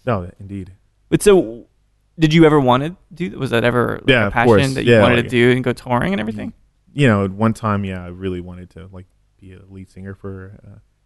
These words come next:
Speaker 1: a band, and,
Speaker 2: Yeah.
Speaker 1: uh, you know, it, it, you know, it was always a, I had several dreams. That was one dream, to be a lead singer of a band. The other one is to be a politician.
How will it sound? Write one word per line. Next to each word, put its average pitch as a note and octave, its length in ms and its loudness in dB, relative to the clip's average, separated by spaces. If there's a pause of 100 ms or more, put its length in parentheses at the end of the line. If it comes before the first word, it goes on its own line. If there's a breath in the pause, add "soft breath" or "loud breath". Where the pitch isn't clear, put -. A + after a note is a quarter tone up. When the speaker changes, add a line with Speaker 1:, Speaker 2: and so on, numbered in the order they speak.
(220)
Speaker 1:
a G#2 80 -6
band, G2 460 -2
and, F2 140 -10
Speaker 2:
Yeah. E2+ 160 -4
Speaker 1:
uh, F2 220 -10 (840)
you F#2+ 120 -8
know, F#2 260 -10
it, F2+ 100 -14 (140)
it, G#2 140 -8 (560)
you A2+ 100 -4
know, G#2+ 40 -2
it - 20 -2
was G#2+ 120 -2
always A#2 200 6
a, G2+ 180 0
I C#3+ 80 4
had F#3 140 0
several C3+ 260 -2
dreams. A2 380 -10
That G#2 160 -4
was A2 180 -4
one G2+ 220 -6
dream, G#2 280 -10
to G2 100 -18
be F#2 140 -20
a F#2 60 -20
lead F#2 160 -20
singer G2+ 180 -18
of F#2+ 40 -16
a F#2 40 -20
band. F#2 240 -20
The F#2 80 -18
other F#2+ 140 -16
one F#2 120 -10
is F#2+ 100 -16
to - 60 -20
be F#2+ 100 -20
a - 40 -20
politician. F#2+ 640 -16